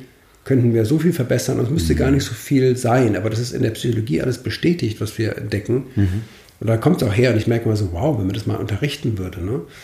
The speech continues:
Speaker 1: Und wir haben ein Programm aufgebaut <coughs> für Paare. Wir merken, wir nehmen die eben so ein Bootcamp mit.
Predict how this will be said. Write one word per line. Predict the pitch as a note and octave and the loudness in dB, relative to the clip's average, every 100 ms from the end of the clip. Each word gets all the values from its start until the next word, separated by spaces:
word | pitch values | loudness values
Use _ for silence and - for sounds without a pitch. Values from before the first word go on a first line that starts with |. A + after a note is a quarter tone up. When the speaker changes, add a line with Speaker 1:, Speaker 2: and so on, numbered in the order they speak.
| - - - - | -20 -20 -20 -8
Speaker 1:
Und | A#2 | 0
wir | C3+ | 4
haben | D3+ | 6
ein | D3 | 6
Programm | C3 A#2 C#3 | 2 2 2
aufgebaut | - - A#2+ C3 C3+ | 2 -2 -2 0 0
<coughs> | - C4 - E3 - C3+ | 0 0 2 2 4 2
für | - - | 2 -8
Paare. | - A2+ B2 B2+ C3 - - - - - - | -8 -6 -4 -4 -6 -10 -20 -20 -20 -16 -4
Wir | A#2 | 0
merken, | B2 B2 B2 A2 | 0 0 0 2
wir | A2+ | 4
nehmen | B2+ C3 | 4 4
die | |
eben | C3 A#2 | 4 2
so | |
ein | A#2 | 0
Bootcamp | G#2 B2+ - A2 F2 G2 | 2 0 0 -4 -4 -6
mit. | - - | -10 -14